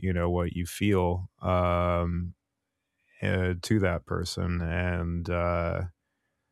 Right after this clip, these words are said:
so yeah, so it's like meditation again is like, yeah, learning to be okay with it all, being okay with, you know, not just the joy that is there, but also, you know,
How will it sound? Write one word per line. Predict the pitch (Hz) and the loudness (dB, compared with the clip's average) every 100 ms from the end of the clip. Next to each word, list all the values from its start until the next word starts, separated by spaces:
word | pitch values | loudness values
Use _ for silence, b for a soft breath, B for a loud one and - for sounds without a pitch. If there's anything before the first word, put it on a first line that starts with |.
| _ _ _ _ | _ _ _ _
so | - 117 | 2 6
yeah, | 113 95 95 | 6 6 4
so | - 104 | 4 4
it's | 104 - | 4 2
like | 101 | 2
meditation | 104 104 98 104 98 95 90 | 4 4 4 2 2 2 0
again | 92 98 98 90 90 | 2 2 4 2 0
is | 85 | -2
like, | 90 87 85 - _ _ _ _ _ _ _ _ _ _ _ _ _ - | 0 0 -4 -10 _ _ _ _ _ _ _ _ _ _ _ _ _ 0
yeah, | 101 | 2
learning | 90 95 98 95 95 | 4 4 4 4 2
to | 98 | 0
be | 85 92 92 | 0 2 2
okay | 90 87 - 92 95 | 2 0 0 2 2
with | 95 85 - | 0 -4 -4
it | 85 | -2
all, | 87 98 92 | 2 4 2
being | 82 90 92 92 | 2 2 2 2
okay | 87 87 - 90 90 | 2 0 0 2 2
with, | 90 87 - - _ _ _ _ _ - | 0 -2 -4 -14 _ _ _ _ _ -6
you | 92 | -2
know, | 87 85 82 85 85 _ _ _ _ _ _ _ | 0 0 -2 -4 -10 _ _ _ _ _ _ _
not | 101 92 90 90 92 | 0 2 4 2 0
just | 92 92 90 - - - - - _ _ _ _ _ _ _ | 0 2 2 0 -4 -8 -16 -18 _ _ _ _ _ _ _
the | 107 | 0
joy | 95 101 98 101 98 | 2 4 4 6 4
that | 92 90 | 2 0
is | 87 | -2
there, | 92 90 87 87 | 0 0 2 0
but | 87 87 | -2 -2
also, | 87 90 - 87 85 82 85 90 | -2 -4 -4 -4 -2 -2 -2 -2
you | 90 | -4
know, | 87 82 | -4 -4